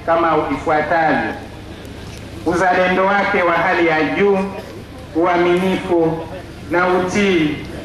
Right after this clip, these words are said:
katika kulitumikia taifa kwa dhati kabisa, kuwa na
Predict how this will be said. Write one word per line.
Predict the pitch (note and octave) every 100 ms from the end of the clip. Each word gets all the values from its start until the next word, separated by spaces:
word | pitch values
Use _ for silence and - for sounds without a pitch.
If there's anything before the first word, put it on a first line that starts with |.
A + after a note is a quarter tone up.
| - -
katika | F3 F3 F#3+ F#3
kulitumikia | F3 F3 E3+ E3+ E3+ - F3+ D#3+
taifa | D#3 D#3+ D#3+ D#3 C#3 - - -
kwa | - C#3
dhati | C#3 D3+ - B2+ A2
kabisa, | A#2+ A#2+ - A2 G#2 - - - - - - - - - -
kuwa | - G#3 G3+
na | G3 F#3 F#3+